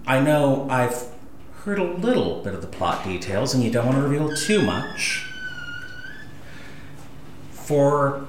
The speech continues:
all of the folks who, at home,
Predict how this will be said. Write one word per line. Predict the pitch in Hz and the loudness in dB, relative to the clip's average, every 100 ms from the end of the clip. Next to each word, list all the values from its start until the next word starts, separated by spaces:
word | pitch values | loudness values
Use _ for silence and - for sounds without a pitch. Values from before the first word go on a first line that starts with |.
| - | -4
all | 135 151 143 | 0 0 0
of | |
the | - | -6
folks | 139 143 - - - 151 | -6 -4 -2 -2 -2 0
who, | 147 139 135 135 - - - - - - - | 4 4 4 0 -4 -10 -10 -10 -10 -10 -4
at | 185 - | -2 -2
home, | - 143 95 95 147 156 | -2 0 2 2 -2 -6